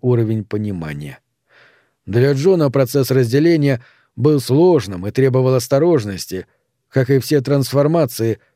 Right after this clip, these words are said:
которые он претерпел до сих пор. Только употребив всё мастерство сущности,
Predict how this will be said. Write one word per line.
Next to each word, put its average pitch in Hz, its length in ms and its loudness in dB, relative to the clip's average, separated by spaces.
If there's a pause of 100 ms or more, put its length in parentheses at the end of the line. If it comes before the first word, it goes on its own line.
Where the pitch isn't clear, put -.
которые 127 320 0
он 127 200 0
претерпел 131 580 0
до 120 140 0
сих - 260 -6
пор. 80 300 -10 (840)
Только 135 320 2
употребив 147 760 2
всё 151 240 0
мастерство 131 640 0
сущности, 120 800 -6